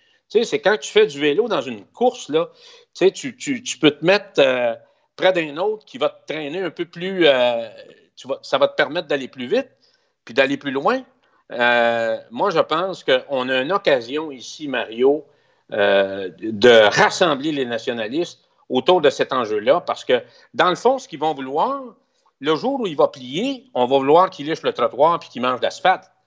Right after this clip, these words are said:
on va aller plus loin. Et là, ça va, on va lui demander encore plus, encore plus. Et tu l'as évoqué, c'est définitivement, ils vont essayer de frapper sa loi cent un. Ils vont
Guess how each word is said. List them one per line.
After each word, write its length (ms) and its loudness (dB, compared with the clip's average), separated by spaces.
on 60 2
va 100 4
aller 160 0
plus 140 -14
loin. 280 -2
Et 120 0
là, 140 2
ça 220 0
va, 300 2
on 100 0
va 140 4
lui 120 -6
demander 520 -2
encore 340 -2
plus, 240 -2
encore 300 -2
plus. 240 -4
Et 40 -16
tu 140 -14
l'as 140 4
évoqué, 500 0
c'est 460 -2
définitivement, 880 0
ils 120 -16
vont 200 -2
essayer 360 0
de 40 -18
frapper 360 -4
sa 180 -2
loi 180 -2
cent 200 -8
un. 260 -8
Ils 140 -6
vont 200 2